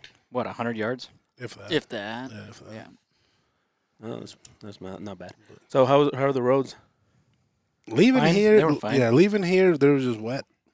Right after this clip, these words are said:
Speaker 2: you know, wet. So we were, we, we had, we, you know, we were cautious a little bit.
Speaker 1: Yeah, we were cautious 'cause it
Speaker 2: But
Speaker 1: was cold,
Speaker 2: Yeah.
Speaker 1: but everything was wet. And nothing was frozen on the road anywhere from,
Speaker 2: Yeah, once
Speaker 1: from
Speaker 2: we
Speaker 1: ne-,
Speaker 2: passed,
Speaker 1: not
Speaker 2: once,
Speaker 1: even from
Speaker 2: once
Speaker 1: here.
Speaker 2: we passed what, like, um,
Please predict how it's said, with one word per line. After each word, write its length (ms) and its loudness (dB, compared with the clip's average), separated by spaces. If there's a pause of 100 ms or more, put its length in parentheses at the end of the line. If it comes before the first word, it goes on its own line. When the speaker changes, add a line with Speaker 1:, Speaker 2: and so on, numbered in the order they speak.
(240)
Speaker 2:
you 100 -20
know, 160 -12
wet. 360 -8
So 140 -10
we 120 -10
were, 100 -10
we, 200 -14
we 160 -18
had, 140 -10
we, 220 -18
you 80 -18
know, 140 -20 (180)
we 80 -16
were 120 -16
cautious 480 -6
a 40 -14
little 240 -14
bit. 100 -10
Speaker 1:
Yeah, 160 2
we 140 2
were 80 -2
cautious 380 -2
'cause 180 -6
it 60 0
Speaker 2:
But 40 2
Speaker 1:
was 160 -2
cold, 540 -2 (180)
Speaker 2:
Yeah. 80 -18 (120)
Speaker 1:
but 420 -6
everything 380 -8
was 120 -10
wet. 340 -8
And 140 -10
nothing 320 -4
was 140 -6
frozen 600 -2
on 160 -6
the 80 -6
road 440 -2 (240)
anywhere 360 -4
from, 200 -10
Speaker 2:
Yeah, 100 -4
once 220 -2
Speaker 1:
from 80 2
Speaker 2:
we 100 0
Speaker 1:
ne-, 80 0
Speaker 2:
passed, 220 4
Speaker 1:
not 120 2
Speaker 2:
once, 40 2
Speaker 1:
even 180 -2
from 140 -4
Speaker 2:
once 220 -2
Speaker 1:
here. 100 0
Speaker 2:
we 20 -2
passed 380 -2
what, 260 -4
like, 300 -10
um, 420 -12